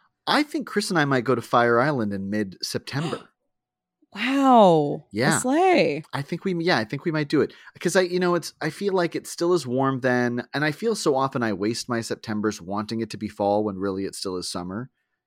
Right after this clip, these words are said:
Speaker 1: you know?
Speaker 2: Yes. I, this is what I'm saying. I love doing summery things,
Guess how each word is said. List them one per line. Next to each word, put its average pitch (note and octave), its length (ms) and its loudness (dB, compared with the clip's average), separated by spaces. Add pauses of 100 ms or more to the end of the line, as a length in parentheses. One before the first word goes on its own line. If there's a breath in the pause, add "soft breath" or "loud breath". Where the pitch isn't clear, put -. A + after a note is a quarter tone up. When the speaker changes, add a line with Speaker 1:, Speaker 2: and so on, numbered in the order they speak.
Speaker 1:
you A#2+ 100 -2
know? C#3 320 -2 (840 soft breath)
Speaker 2:
Yes. E4 640 2
I, B3 200 4
this C#4 280 0
is D4 100 -4
what D#4+ 80 6
I'm D4+ 120 6
saying. C#4+ 240 4
I G#3 140 2
love A3+ 640 4
doing A3+ 260 0
summery G#3+ 400 0
things, G3+ 640 -4